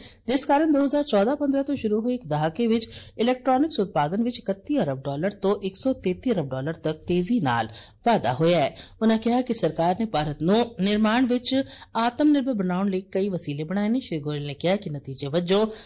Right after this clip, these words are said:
ਭਾਰਤ ਦੋ ਹਜ਼ਾਰ ਚੌਦਾਂ ਵਿੱਚ ਦੋ ਮੋਬਾਈਲ ਨਿਰਮਾਣ ਇਕਾਈਆਂ ਤੋਂ ਅੱਜ ਤਿੰਨ ਸੌ ਤੋਂ ਵੱਧ ਇਕਾਈਆਂ ਤੱਕ ਪਹੁੰਚ ਗਿਆ ਹੈ।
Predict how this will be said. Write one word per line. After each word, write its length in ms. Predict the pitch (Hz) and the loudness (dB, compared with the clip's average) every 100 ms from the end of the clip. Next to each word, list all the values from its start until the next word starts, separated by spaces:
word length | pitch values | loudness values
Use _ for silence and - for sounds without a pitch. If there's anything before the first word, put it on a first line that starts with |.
| - | -4
ਭਾਰਤ 340 | 262 240 254 254 | 2 2 2 0
ਦੋ 180 | 226 254 | -2 -2
ਹਜ਼ਾਰ 340 | 269 269 277 | -2 -2 -6
ਚੌਦਾਂ 340 | - 190 208 254 | -2 -2 -2 -4
ਵਿੱਚ 160 | 285 - | -6 0
ਦੋ 140 | 202 | 2
ਮੋਬਾਈਲ 380 | 269 254 202 208 | 4 2 2 0
ਨਿਰਮਾਣ 320 | 196 160 156 | 0 0 -2
ਇਕਾਈਆਂ 340 | 143 151 180 220 | -4 -2 0 2
ਤੋਂ 240 | 190 214 214 - - - 226 | 4 2 0 -10 -20 -2 0
ਅੱਜ 100 | 254 | 0
ਤਿੰਨ 240 | 254 240 | 0 -2
ਸੌ 160 | 233 294 | -2 -2
ਤੋਂ 140 | 190 | -2
ਵੱਧ 180 | 151 147 | -2 -6
ਇਕਾਈਆਂ 440 | - 151 185 160 160 | -10 -4 -2 -2 -4
ਤੱਕ 320 | 135 - 139 | -8 -8 -12
ਪਹੁੰਚ 380 | 139 208 151 - | -4 -2 -2 -4
ਗਿਆ 160 | 151 160 | 0 0
ਹੈ। 240 | 139 92 | 0 -6